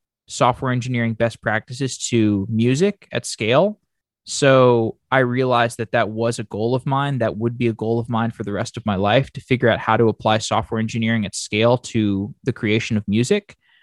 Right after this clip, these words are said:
And I realized that I needed to put as much effort into that as possible at all stages of my life. So essentially, at any given point in my life, there is a margin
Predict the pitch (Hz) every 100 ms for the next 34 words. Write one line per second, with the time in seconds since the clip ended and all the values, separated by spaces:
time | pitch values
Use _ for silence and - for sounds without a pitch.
0 | _ _ _ _ _ _ 143 139 135 131
1 | 131 131 123 135 131 135 123 120 - 117
2 | 117 123 120 117 120 127 113 - 117 107
3 | 113 - 113 110 110 101 101 107 - 101
4 | 113 139 135 123 113 110 117 - 113 113
5 | 107 107 101 101 123 135 123 - 165 170
6 | - 143 120 - _ _ _ - 139 135
7 | 175 156 147 127 - 117 123 117 107 104
8 | 107 143 - 110 113 113 113 117 107 107
9 | 104 117 127 147 170